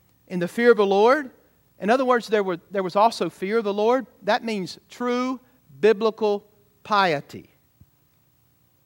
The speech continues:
Now, we are told that we can come boldly before the throne of grace, right? But we're also reminded that that same God that tells you to become, that to come boldly is also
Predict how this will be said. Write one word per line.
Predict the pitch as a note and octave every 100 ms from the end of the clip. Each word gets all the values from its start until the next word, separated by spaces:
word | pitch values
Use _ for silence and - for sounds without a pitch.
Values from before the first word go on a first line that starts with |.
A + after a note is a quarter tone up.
| _ _ _
Now, | E3
we | E3+ A3+
are | A3
told | G#3+ A#3+ A3+ F#3+
that | F#3
we | G3+
can | F3+
come | G3+ F3+
boldly | D#3+ G3+ G#3 F3+
before | D#3+ F#3+ F3+
the | E3
throne | F#3 F3
of | D3+
grace, | D3 E3 B2 -
right? | D3+ F#3+ F#3+ _ _ _ _ _ _ _ _
But | D3+
we're | E3 F#3
also | G#3+ G#3+ G3+
reminded | F3 F3 F#3+ F#3 D#3
that | D3
that | F#3 F3+
same | - F#3+ F3+
God | E3 F#3 F3
that | D3
tells | - F#3+ E3+
you | F3
to |
become, | D#3+ D#3+ F#3 F3 D#3
that | E3 D3+
to | -
come | D#3 A#3 A3
boldly | F#3 F3+ E3 D#3+
is | D3+
also | F3+ F#3 - E3+ D#3